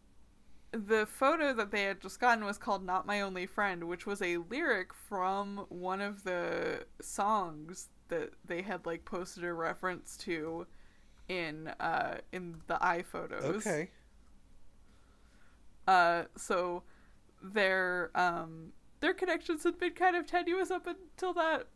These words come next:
Speaker 1: but they were like, "Oh, this is, like, a very concrete
Speaker 2: <laughs>
Speaker 1: connection that we can make."
Speaker 2: Good. <laughs>
Speaker 1: Um, um,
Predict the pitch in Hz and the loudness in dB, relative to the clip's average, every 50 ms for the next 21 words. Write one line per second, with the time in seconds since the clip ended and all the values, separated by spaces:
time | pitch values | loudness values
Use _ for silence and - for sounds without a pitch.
0 | - - - 226 208 190 170 - - - - - - - 214 202 196 202 196 190 | -6 0 2 4 4 4 2 -2 -6 -14 -20 -10 -4 -4 -2 -2 -2 -2 -2 0
1 | 180 175 180 175 175 - - - - 262 240 175 165 165 - 190 233 226 233 202 | 0 0 -2 -4 -6 -10 -4 0 4 4 4 4 2 0 -2 -4 -4 -4 -6 -6
2 | - - 151 - 175 170 185 180 180 185 185 - - 226 - 165 226 - - 311 | -4 -4 -4 -4 -4 -4 -2 -2 -2 -2 -2 0 2 4 4 4 2 2 0 0
3 | 285 - 160 - 170 160 156 - - - - 101 - - - - - - - - | 2 2 0 0 2 0 -2 -2 -4 -12 -10 -10 -10 -10 -10 -12 -12 -12 -12 -10
4 | 180 - 208 254 - - - - 160 139 117 107 - - - - - - 202 196 | -6 -4 -4 -4 -4 -6 -2 0 2 2 2 2 -2 -6 -14 -8 -2 0 0 2
5 | - - 190 - - 175 - - - - 269 294 269 240 208 185 175 170 196 196 | 4 2 0 2 0 -4 -2 -2 -2 2 4 6 6 6 6 2 0 -4 -10 -12
6 | - - - - - - - - - - - - - - - - - - - - | -12 -16 -20 -20 -20 -20 -20 -20 -20 -20 -20 -20 -20 -20 -20 -20 -20 -20 -20 -20
7 | - - - - - - - - - - - - - - - - - - - - | -20 -20 -20 -20 -20 -20 -20 -20 -18 -20 -20 -18 -16 -12 -8 -6 -6 -6 -8 -10
8 | - - - - - - - - - - - - - - - - - - - - | -16 -20 -20 -20 -20 -20 -20 -20 -20 -20 -20 -20 -20 -20 -20 -20 -20 -20 -20 -20
9 | - - - - - - - - - - - - - - - 220 208 202 202 196 | -20 -20 -20 -20 -20 -20 -20 -20 -20 -20 -20 -20 -8 -2 0 2 4 4 2 2
10 | 190 190 190 190 190 196 202 214 | 2 0 0 -2 -4 -6 -6 -8